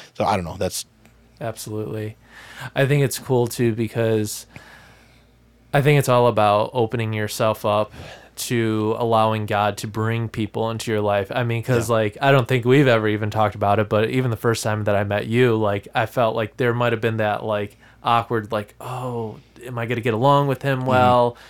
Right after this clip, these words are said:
Speaker 2: You know, I don't know if we're gonna click well or not."
Speaker 1: Right.
Speaker 2: And then here we are now, like,
Speaker 1: Right, right.
Speaker 2: you know, great friends. And it's like,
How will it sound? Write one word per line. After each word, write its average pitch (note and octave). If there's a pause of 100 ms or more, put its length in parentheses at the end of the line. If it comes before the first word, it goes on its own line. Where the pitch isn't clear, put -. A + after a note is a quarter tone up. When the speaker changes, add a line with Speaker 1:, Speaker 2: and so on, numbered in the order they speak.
(300)
Speaker 2:
You A#2+
know, G2+
I G#2+
don't G#2+
know G#2+
if -
we're A2+
gonna G#2
click -
well B2
or A#2+
not." A#2
Speaker 1:
Right. -
Speaker 2:
And A2+
then G#2+
here A2
we G#2+
are G2
now, G#2
like, G#2+
Speaker 1:
Right, -
right. -
Speaker 2:
you C#3+
know, A2
great A#2
friends. A2+
And G2+
it's G2+
like, G2+